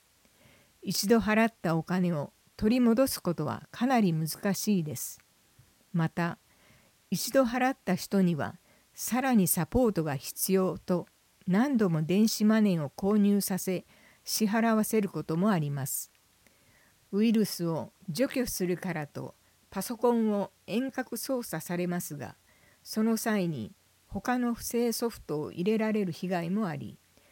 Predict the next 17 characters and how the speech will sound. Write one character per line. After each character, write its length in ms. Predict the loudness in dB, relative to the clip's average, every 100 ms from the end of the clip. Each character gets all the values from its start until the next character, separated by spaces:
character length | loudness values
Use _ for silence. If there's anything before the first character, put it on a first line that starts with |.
| _ _
そ 180 | -8 0
の 120 | 2 2
場 220 | 2 0
合 160 | 0 -2
パ 120 | -6
ソ 160 | -6 -4
コ 160 | -2
ン 160 | 0 0
は 200 | -4 -8 _ _ _ _ -10
嘘 240 | -2 2
の 200 | 2 2
ウ 80 | 2
イ 80 | 0
ル 120 | 0
ス 160 | -6 -8
駆 200 | -4 -4
除 220 | -4